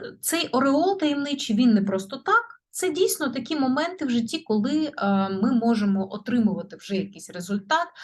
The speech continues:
або бачити якусь вже ситуацію, прояв-, яка проявляється, або, ну, цей процес, да, який може тривати трошки довше, але змінить, е, на, ну, н-, наше життя. Я не можу сказати, що най-,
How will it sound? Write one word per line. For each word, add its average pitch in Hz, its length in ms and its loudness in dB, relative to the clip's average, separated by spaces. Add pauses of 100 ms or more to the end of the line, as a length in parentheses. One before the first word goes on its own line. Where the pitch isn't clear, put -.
(180)
або 214 300 2
бачити 214 500 0
якусь 190 540 -2
вже 175 200 -6
ситуацію, 294 720 -2
прояв-, 254 580 -2
яка 240 240 0
проявляється, 220 840 -2 (300)
або, 339 460 4 (200)
ну, 240 180 2
цей 285 180 0
процес, 302 880 0
да, 233 180 2
який 226 280 0
може 226 260 0
тривати 220 380 -4
трошки 214 360 -8
довше, 311 480 -2
але 262 300 0
змінить, 208 640 4
е, 180 380 -4
на, 220 540 2 (260)
ну, 226 320 2
н-, 196 300 0
наше 226 320 0
життя. 196 400 -6 (200)
Я 233 80 -4
не 254 80 2
можу 285 200 -4
сказати, 233 360 -6
що 233 180 -2
най-, 233 220 4